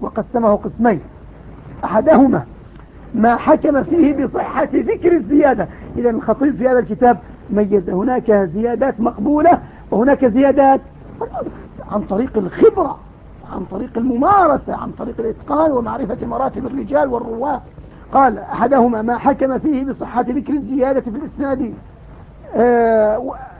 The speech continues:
وتركها، الثاني ما حكم فيه برد الزيادة وعدم قبولها". إذا ميز. قال: "ثم إن الخطيب"، هنا الذي وإلى ما قال، "ثم إن الخطيب تناقض فذكر في كتابه الكفاية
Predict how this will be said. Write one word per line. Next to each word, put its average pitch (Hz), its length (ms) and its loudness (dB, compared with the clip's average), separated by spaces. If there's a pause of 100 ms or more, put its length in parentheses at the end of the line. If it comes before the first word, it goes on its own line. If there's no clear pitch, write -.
(160)
وتركها، 247 760 4
الثاني 302 460 0
ما 269 140 0
حكم 254 440 -2
فيه 285 320 0
برد 320 440 0
الزيادة 262 880 0 (400)
وعدم 233 480 0
قبولها". 185 640 0 (600)
إذا 165 120 -4
ميز. 175 340 0 (680)
قال: 202 340 4
"ثم 220 280 -2
إن 220 340 -4
الخطيب"، 208 480 -4 (120)
هنا 220 160 -6
الذي 101 320 -8
وإلى 98 280 -10
ما - 80 -14 (100)
قال، - 100 -16 (440)
"ثم 247 240 0
إن 262 260 2
الخطيب 240 460 0 (180)
تناقض 190 920 0 (600)
فذكر 254 640 4
في 262 160 0
كتابه 254 540 2
الكفاية 247 880 4